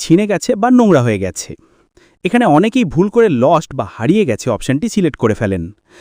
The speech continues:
কিন্তু সাবধান, আপনি যদি লস্ট অপশনটি সিলেক্ট করেন, তাহলে নিয়ম অনুযায়ী আপনাকে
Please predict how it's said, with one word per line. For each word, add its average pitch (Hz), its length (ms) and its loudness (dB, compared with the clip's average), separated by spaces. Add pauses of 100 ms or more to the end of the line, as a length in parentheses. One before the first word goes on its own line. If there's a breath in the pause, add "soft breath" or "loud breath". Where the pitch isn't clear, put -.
(220 soft breath)
কিন্তু 226 180 0
সাবধান, 123 460 -4 (260 loud breath)
আপনি 170 220 -2
যদি 214 200 0
লস্ট 160 400 2
অপশনটি 220 340 -2
সিলেক্ট 196 320 -2
করেন, 160 360 2 (280 soft breath)
তাহলে 202 320 0
নিয়ম 165 400 4
অনুযায়ী 226 420 2
আপনাকে 160 320 -4